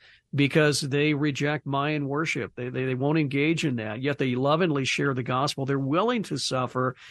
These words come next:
and they're simply asking us to step into their stories today at only five dollars a Bible. Let me offer some more thanks to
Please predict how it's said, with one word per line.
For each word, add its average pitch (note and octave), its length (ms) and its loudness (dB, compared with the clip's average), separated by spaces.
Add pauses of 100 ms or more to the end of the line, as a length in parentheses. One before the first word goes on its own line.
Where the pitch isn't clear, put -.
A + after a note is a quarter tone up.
(360)
and D#3+ 120 4
they're D#3+ 100 6
simply G3+ 400 6
asking E3+ 380 2
us D3 220 0
to C#3 80 -6
step D3+ 320 -2
into D3+ 140 -2
their C#3+ 100 -2
stories C#3 400 -2
today C3+ 300 -2
at C3 80 0
only B2+ 240 0
five C3 400 0
dollars B2 420 -2
a A#2+ 60 -4
Bible. B2 340 -2
Let D3+ 120 2
me E3 100 4
offer D3 280 2
some C#3 180 -2
more C3+ 180 0
thanks C#3+ 340 0
to B2+ 220 -2